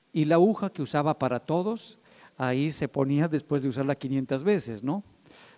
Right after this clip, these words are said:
Toda despuntada la aguja, entonces estabas, <laughs> cuando entraba la aguja nada más se oía crunch, y ay, y luego mi papá nos inyectaba,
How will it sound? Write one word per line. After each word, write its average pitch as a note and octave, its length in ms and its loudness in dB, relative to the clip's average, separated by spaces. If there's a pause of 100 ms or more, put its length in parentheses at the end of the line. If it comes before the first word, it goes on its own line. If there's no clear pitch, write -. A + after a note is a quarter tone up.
(160)
Toda D#3 320 2
despuntada D#3 720 0
la B2+ 80 0
aguja, C3+ 360 -2
entonces C#3+ 400 -4
estabas, D3+ 520 0 (220)
<laughs> - 500 -4
cuando E3 260 6
entraba E3+ 280 4
la E3+ 60 6
aguja E3 180 2
nada G3 100 0
más E3 80 0
se E3+ 80 -4
oía E3 140 2
crunch, D#4 840 0 (1120)
y D3 180 0
ay, B3 760 -2 (340)
y - 120 -2
luego F#3+ 680 4 (500)
mi D#3+ 160 0
papá C#3+ 280 2
nos C#3+ 220 -2
inyectaba, C3 560 -4